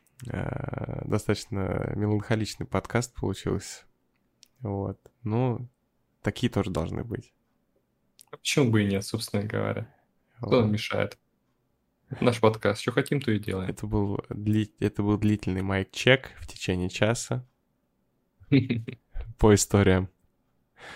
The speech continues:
Speaker 1: о, э, Лане и Лиле, а к а, э, Лоренсе и Энд-, Эндрю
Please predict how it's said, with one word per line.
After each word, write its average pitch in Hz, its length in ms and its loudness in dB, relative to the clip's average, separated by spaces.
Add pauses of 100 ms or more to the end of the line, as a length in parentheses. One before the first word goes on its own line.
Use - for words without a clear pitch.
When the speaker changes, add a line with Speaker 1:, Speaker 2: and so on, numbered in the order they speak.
(400)
Speaker 1:
о, 92 480 0 (680)
э, - 480 -14 (380)
Лане 98 480 -4
и - 120 -8
Лиле, 98 520 -4 (240)
а 95 180 -2
к 92 440 -6 (1000)
а, 101 260 -10
э, - 100 -6
Лоренсе 98 480 -2
и - 160 -8
Энд-, - 320 -10
Эндрю 101 580 -4